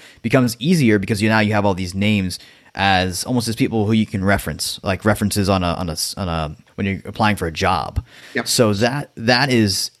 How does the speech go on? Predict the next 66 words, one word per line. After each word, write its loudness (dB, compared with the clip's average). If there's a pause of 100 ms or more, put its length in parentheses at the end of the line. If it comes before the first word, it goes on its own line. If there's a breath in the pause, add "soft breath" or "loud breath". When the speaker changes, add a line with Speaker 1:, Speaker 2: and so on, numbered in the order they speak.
Speaker 1:
absolutely -2
huge. -6
And -4
then -2
the 0
last 0
part 2
you -4
said 0
here, -2
which -6
is -2
a 0
really 4
ninja 0
tactic -4
around, -2
"Hey, 2
why 2
did -2
you 0
say -2
no?" 2
When -4
people -4
deny -2
you, 0
or 0
if -10
you -4 (420 loud breath)
maybe, 2
like, -8 (240)
maybe 0
if -6
you 2
go 4
to 2
pitch 0
yourself 0
on 0
a -2
podcast, -6
this -6
can -4
work 0
the -6
same -2
way. -2 (600 loud breath)
"Oh, 2
if -4
the -6
timing's 2
bad. 0
Okay, 2
cool. -6
I'll, -8 (200)
I'll -4
sign, -4
you -2
know, 2
I'll 0
reach -4
out -4
in, -4
in -2
June." -8